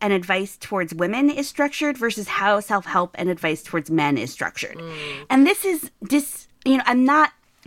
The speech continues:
Speaker 1: as qualified to speak to that as I'd like to be, because I actually don't know. I, I only know, like, two self-help books directed at men, and they would probably be furious to be categorized that way. But it's, like,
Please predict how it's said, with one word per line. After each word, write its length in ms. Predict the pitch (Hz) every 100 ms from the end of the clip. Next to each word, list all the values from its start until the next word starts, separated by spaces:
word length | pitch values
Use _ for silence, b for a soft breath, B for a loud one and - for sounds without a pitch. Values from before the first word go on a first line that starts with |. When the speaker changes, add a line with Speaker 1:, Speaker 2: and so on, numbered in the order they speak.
| B
Speaker 1:
as 200 | 233 269
qualified 560 | - 247 247 254 233 208
to 60 | 208
speak 220 | 240 208
to 60 | 196
that 140 | 185
as 140 | 185
I'd 120 | 185 -
like 180 | 277
to 100 | -
be, 100 | 185
because 220 | 170 185 160
I 140 | 226 -
actually 340 | 262 - 262
don't 300 | 196 214 202
know. 480 | 190 190 196 180 180 - B B B B - 240
I, 100 | -
I 100 | 240 240
only 180 | 254
know, 80 | 233
like, 240 | 208 185 -
two 300 | - 254 220
self-help 480 | 202 185 190 170 -
books 240 | 170 -
directed 400 | 175 160 151 160
at 100 | 151
men, 380 | 156 117 110 - B B B
and 220 | 214 208 - -
they 320 | 196 214 214
would 160 | 208 202
probably 320 | 196 180 175
be 180 | 170 160
furious 760 | - - 180 175 170 160 170 -
to 80 |
be 100 | 165
categorized 640 | 156 175 160 147 139 - 147
that 220 | 170 -
way. 260 | 135 92 - B B B
But 100 | 214
it's, 180 | 214 208
like, 320 | 202 180 -